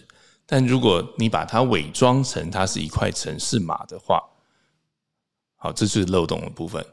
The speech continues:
它是可以额外附加一些东西。然后当这个技术推出来之后呢，呃，就陆陆续续就有人在上面发了很多东西。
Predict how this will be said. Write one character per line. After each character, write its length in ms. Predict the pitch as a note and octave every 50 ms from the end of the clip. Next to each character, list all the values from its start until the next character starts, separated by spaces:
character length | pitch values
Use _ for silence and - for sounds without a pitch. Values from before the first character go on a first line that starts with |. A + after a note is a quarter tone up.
| - - - - - _
它 160 | - - A2
是 140 | G#2+ A2+ A#2+
可 360 | - - - - - F2 E2+
以 240 | E2+ E2+ F2+ F#2 - - _ _ _ _ _ _ _ _
额 140 | - G2 F#2+
外 180 | G#2 G2 G2+
附 240 | G2 - - B2 A2+ G#2
加 300 | - - F2+ E2 E2+ F2+
一 80 | G2
些 160 | - - -
东 260 | E2+ - E2 D#2 E2 -
西。 380 | - - - - - - - _ _ _ _ _ _ _ _ _ _ -
然 120 | G#2 G2
后 480 | G2+ B2 A#2+ A#2 A2+ A#2 - - - - -
当 400 | - A#2+ A#2+ B2 B2+ C3 C3 B2+
这 160 | - - B2
个 180 | G#2+ G2+ F#2+ F#2
技 300 | G2+ - - - A#2 G#2+
术 260 | G#2 - A#2+ A2+ G#2
推 240 | G#2 - G2 G2 F#2+
出 220 | - - G#2 G2+
来 140 | F2 E2 E2+
之 220 | F2 - - G#2
后 240 | G2 - A#2+ A2 F#2+
呢， 200 | F#2 F#2 F2+ F#2 - _ - - - - - _ _ _ _ _ -
呃， 340 | - G2 G2 F#2 F#2 F#2 F#2
就 600 | - - C3 A#2+ A2+ A2+ A2 G#2 G#2 G2+ G#2 G#2 A2 A#2+ - _ _
陆 140 | - C3+ B2+
陆 100 | A#2+ A#2
续 180 | G#2+ - A#2 G#2+
续 160 | G2 A#2 A2
就 180 | G#2 B2 A2
有 40 | F2+
人 100 | D#2+ E2
在 200 | F#2 - F#2 G2
上 180 | F#2+ - G2 F2
面 180 | E2+ E2+ E2+ D#2+ -
发 240 | - - D#2+ D#2+
了 80 | D#2+ D2+
很 100 | - D#2+
多 140 | - - E2
东 200 | E2 E2 D#2+ - -
西。 280 | - - - - -